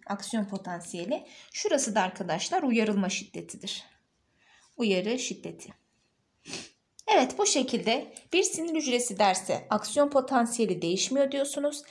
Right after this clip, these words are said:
Eğer bir sinir yumağından bahsediyorsa arkadaşlar aksiyon potansiyeli artıyor, sonra da sabit devam ediyor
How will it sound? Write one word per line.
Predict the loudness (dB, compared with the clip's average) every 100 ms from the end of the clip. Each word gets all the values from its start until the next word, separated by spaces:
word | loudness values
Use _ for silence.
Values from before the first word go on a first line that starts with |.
| -20 -4
Eğer | 4 6 4 2
bir | -2
sinir | -2 -2 0
yumağından | 2 2 2 2 0 0
bahsediyorsa | -2 -2 -2 0 0 0
arkadaşlar | 0 -2 -4 -4 -2 -2 -2 -10 -2
aksiyon | -2 -2 -2 -2
potansiyeli | -2 -2 -2 -2 -4 -6 0
artıyor, | 2 2 -2 -2 -2 -4
sonra | -4 -2 -2
da | -4
sabit | -2 -2 -2 -4
devam | -4 -2 -4
ediyor | -6 -4 -4 -4